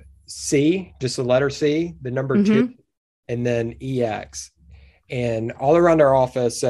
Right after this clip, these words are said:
Speaker 1: everybody sees it every day. It's crisis to expansion.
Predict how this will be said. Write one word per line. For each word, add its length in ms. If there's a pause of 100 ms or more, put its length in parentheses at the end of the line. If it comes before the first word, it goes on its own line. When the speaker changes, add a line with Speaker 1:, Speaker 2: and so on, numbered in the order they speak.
(100)
Speaker 1:
everybody 400
sees 300
it 80
every 220
day. 420
It's 280
crisis 560
to 200
expansion. 760